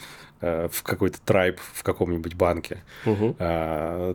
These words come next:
Speaker 1: то вот я считаю, что это прям какая-то гибель. А, щас, если он продолжит тему,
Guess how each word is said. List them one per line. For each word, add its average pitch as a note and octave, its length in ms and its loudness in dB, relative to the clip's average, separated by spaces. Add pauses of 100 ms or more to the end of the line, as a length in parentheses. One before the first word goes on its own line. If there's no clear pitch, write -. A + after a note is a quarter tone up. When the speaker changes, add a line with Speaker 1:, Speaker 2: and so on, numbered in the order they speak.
(120)
Speaker 1:
то G#2+ 340 6
вот F#2+ 180 -2
я F#2+ 140 6
считаю, G2+ 300 4
что - 280 -2
это F#2 680 0
прям E2 240 -2
какая-то - 640 -6 (680)
гибель. F#2 560 0 (120)
А, E2 360 -4 (140)
щас, - 300 -4
если E2 260 -4
он E2 160 -8
продолжит G2 480 2
тему, A2 400 6